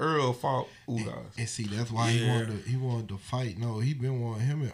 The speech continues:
Speaker 2: Earl been wanting to get at each other,
Speaker 1: Most
Speaker 2: right?
Speaker 1: definitely. That,
Speaker 2: But this is the
Speaker 1: Earl didn't
Speaker 2: thing.
Speaker 1: wanna do it at one forty-seven, though.
Speaker 2: This, this is the thing. See, when Bud, when he fight this fight, this is what he trying to accomplish. The shit that you saying right now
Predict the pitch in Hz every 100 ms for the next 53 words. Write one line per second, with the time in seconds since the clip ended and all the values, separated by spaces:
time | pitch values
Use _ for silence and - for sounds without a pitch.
0 | 120 123 110 95 107 101 95 95 98 98
1 | 90 87 - 78 165 165 - 311 233 143
2 | 113 120 135 127 131 127 156 147 156 220
3 | 196 190 185 170 170 165 156 143 139 131
4 | 117 107 190 170 123 117 107 123 123 -
5 | 113 131 117 104 104 117 113 107 98 95
6 | 104 101 95 92 - 78 98 90 90 123
7 | 147 143 120 110 101 - _ - 95 113
8 | 139 - 117 107 113 110 - 92 85 95
9 | 131 135 123 117 107 120 104 101 90 -
10 | 101 87 - - - _ - _ _ _
11 | - 90 - 190 170 160 175 165 175 170
12 | 165 160 156 156 175 170 139